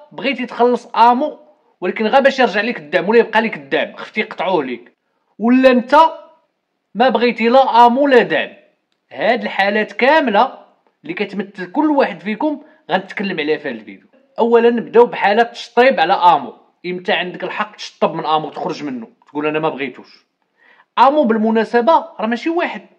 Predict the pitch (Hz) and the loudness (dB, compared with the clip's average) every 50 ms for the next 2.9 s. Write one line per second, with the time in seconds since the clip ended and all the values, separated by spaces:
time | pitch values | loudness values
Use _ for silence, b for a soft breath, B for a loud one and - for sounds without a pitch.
0 | _ _ _ _ _ _ - 165 175 - 190 196 196 196 208 214 226 254 311 359 | _ _ _ _ _ _ -6 -6 -4 -2 -2 -2 -2 -2 -2 0 2 4 6 6
1 | 370 359 370 - 226 240 226 208 208 - - _ _ _ _ _ _ _ _ 147 | 6 6 4 2 0 0 0 -2 -4 -10 -18 _ _ _ _ _ _ _ _ -14
2 | 147 156 156 156 160 143 143 139 143 147 131 123 - 190 170 156 139 | -12 -12 -10 -8 -6 -4 -4 -4 -6 -6 -12 -10 -10 -10 -10 -10 -14